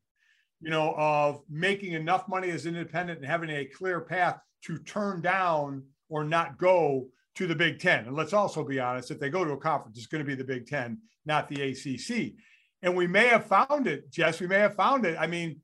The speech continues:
they're looking for basically seventy-five million a year from a T V partner, uh, whether it's N B C or not. There's two more years on that deal, and they're making,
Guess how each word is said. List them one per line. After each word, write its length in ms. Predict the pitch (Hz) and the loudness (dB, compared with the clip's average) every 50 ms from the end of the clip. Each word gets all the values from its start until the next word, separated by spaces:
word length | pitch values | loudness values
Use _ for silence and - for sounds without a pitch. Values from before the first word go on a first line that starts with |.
| _ _ _ _ - | _ _ _ _ 2
they're 180 | 175 208 226 | 4 4 4
looking 340 | 214 180 202 214 214 226 208 | 4 4 2 0 0 -2 -4
for 140 | - 202 175 | -4 -4 -4
basically 640 | 135 196 196 226 226 220 214 196 - - 180 170 151 | 2 4 4 4 4 2 -4 -8 -10 -6 -6 -6 -6
seventy-five 1120 | - - - - - 202 202 202 226 220 214 214 214 190 202 - 208 190 196 202 202 170 | -6 -8 -6 -2 0 2 2 2 0 -2 -2 -2 -2 -4 -4 -2 0 2 2 2 2 0
million 540 | 156 156 160 170 185 202 202 196 196 196 185 | -2 -4 -4 -2 -2 -2 -2 -4 -4 -6 -6
a 40 | 175 | -6
year 760 | 165 160 147 147 170 202 233 226 196 170 156 151 151 147 - - _ _ _ _ | -8 -8 -8 -8 -6 -4 -2 0 0 0 0 0 -2 -4 -6 -12 _ _ _ _
from 200 | - 175 175 165 | -2 -2 0 0
a 140 | 160 156 | 0 0
T 320 | 156 - - 208 208 202 202 | -2 -4 -4 -2 -2 0 0
V 200 | 214 226 254 262 | 0 0 0 0
partner, 680 | 220 - 156 147 139 135 135 135 131 127 123 127 127 127 _ _ _ _ _ - - _ - | 0 0 0 0 0 0 -2 -4 -6 -6 -6 -6 -8 -12 _ _ _ _ _ -20 -20 _ 0
uh, 180 | 147 147 151 147 | 4 4 4 6
whether 240 | 156 165 - 156 | 4 4 2 0
it's 120 | 147 - - | -2 -2 -2
N 200 | 190 185 196 190 | 0 0 0 0
B 140 | 185 185 170 | -2 -6 -8
C 180 | - - 190 | -6 -4 -4
or 80 | 165 156 | -2 0
not. 240 | 165 185 190 180 - | 0 0 0 0 -2
There's 220 | 139 120 - - | -6 -10 -10 -8
two 120 | - 208 | -6 -4
more 220 | 208 208 196 180 175 | -2 -2 -2 -2 -2
years 320 | 170 175 180 180 175 - | -2 -2 -2 -2 -2 0
on 180 | 165 165 160 160 | 0 0 0 2
that 200 | 156 151 143 - | 0 0 0 0
deal, 300 | - 190 196 190 175 156 | -2 -2 0 0 0 0
and 100 | 147 143 | -2 -2
they're 80 | 139 143 | -4 -2
making, 540 | 147 170 185 190 190 185 165 151 139 127 | 0 2 2 2 0 -2 -2 -4 -4 -6